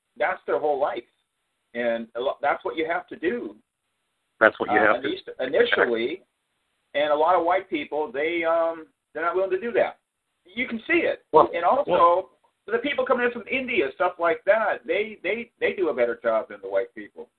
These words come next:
Speaker 1: So
Speaker 2: Well, well, the truth is, though, too, um, you know, um,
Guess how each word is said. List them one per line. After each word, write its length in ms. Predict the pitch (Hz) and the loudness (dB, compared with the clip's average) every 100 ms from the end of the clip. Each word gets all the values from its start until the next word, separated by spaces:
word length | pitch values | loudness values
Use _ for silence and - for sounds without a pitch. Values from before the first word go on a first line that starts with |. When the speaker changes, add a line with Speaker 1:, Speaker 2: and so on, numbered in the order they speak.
| _ _ | _ _
Speaker 1:
So 300 | 107 101 98 _ | -6 -6 -8 _
Speaker 2:
Well, 240 | 156 160 - - _ _ | 0 0 -4 -16 _ _
well, 140 | 165 160 | -2 2
the 100 | 156 | 2
truth 260 | - 220 185 | 4 4 4
is, 120 | 139 | 2
though, 160 | 151 127 - | 2 0 0
too, 320 | 175 127 120 - | 2 2 0 -10
um, 200 | 120 127 - | -12 -12 -2
you 140 | 131 | 0
know, 240 | 120 113 - _ _ _ _ | 2 0 -4 _ _ _ _
um, 400 | 127 123 117 120 | 2 2 0 -8